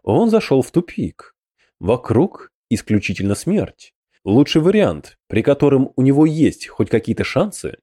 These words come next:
плитка слева, которая старит на двести лет, но после нее все равно останутся только тысячелетние. Неужели он с самого начала неправильно шел? Неужели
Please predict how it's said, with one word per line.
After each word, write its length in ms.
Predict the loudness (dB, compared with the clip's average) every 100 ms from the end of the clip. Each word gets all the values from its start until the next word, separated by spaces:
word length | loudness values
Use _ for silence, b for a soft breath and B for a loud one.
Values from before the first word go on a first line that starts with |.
| _ b b 0
плитка 340 | 0 2 0
слева, 600 | -2 0 2 0 -4 -10 _ _ _
которая 420 | -4 0 4 4 2
старит 480 | 0 2 4 2
на 100 | 0
двести 300 | 2 0 0
лет, 480 | 0 0 0 _ _ _ b b -4
но 120 | -2
после 320 | 0 0 0
нее 460 | 0 2 2 0 -6 _ _ _
все 180 | -4 0
равно 280 | 4 4
останутся 800 | 2 2 0 0 -2 2 2 2 -6 -2
только 320 | 0 2 0
тысячелетние. 920 | -2 -4 -2 0 0 -2 -6 -6 -10 -18 _ _ _ _ _ _ _ _
Неужели 480 | 0 2 4 4 2
он 120 | 2
с 40 | 2
самого 320 | 0 2 2
начала 720 | 2 0 0 2 0 -4 -8
неправильно 540 | -6 -2 2 2 0 -4
шел? 480 | -2 0 0 -2 _ _ _ _ _ -4
Неужели 960 | 0 2 2 0 0 0 -2 -8 -10